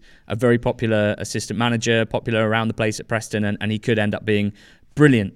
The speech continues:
uh, as their number one. I did see some quotes from him in a recent Guardian interview, which I thought were, were interesting. And, and I think if you were a Preston backer or wanted to back them, just something that might give you cause for thought. Uh, he said, "I've always been in the background.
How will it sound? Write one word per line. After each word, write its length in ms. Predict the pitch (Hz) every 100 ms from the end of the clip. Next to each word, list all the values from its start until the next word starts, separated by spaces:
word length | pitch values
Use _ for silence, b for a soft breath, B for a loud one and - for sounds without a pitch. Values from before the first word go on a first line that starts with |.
| -
uh, 240 | 104 104
as 140 | 104 104
their 160 | 107
number 240 | 107 107 104
one. 260 | 107 101 101 B B
I 60 | 110
did 160 | 139 -
see 120 | 139
some 140 | 139
quotes 260 | 120 131 -
from 120 | 117
him 160 | 113 107
in 60 |
a 60 | 107
recent 340 | 113 - 113
Guardian 360 | 113 110 110 107
interview, 380 | 107 104 101 98
which 160 | -
I 80 | 107
thought 260 | - 110 90
were, 240 | 101 98 b b _
were 120 | 120
interesting. 540 | 160 160 131 - 101 107
And, 140 | 120
and 120 | 127
I 60 | 131
think 260 | 160 147 -
if 120 | 165
you 140 | 180 175
were 220 | 147 131
a 80 | 123
Preston 540 | 120 - 135 - 135 110
backer 380 | 117 - 110
or 200 | 98 104
wanted 320 | 113 135 123 107
to 60 |
back 160 | 107 107
them, 180 | 101 101
just 160 | 113
something 240 | - 117 113
that 80 | 90
might 400 | 117 113 110 -
give 160 | 110
you 80 | 107
cause 360 | - 117 110 -
for 100 | -
thought. 420 | 123 110 120 b b b b
Uh, 160 | 104 110
he 100 | 123
said, 240 | 135 123 127
"I've 180 | 131 -
always 380 | 165 160 147
been 160 | - 147
in 80 | 139
the 80 | 135
background. 560 | 131 117 110 98 95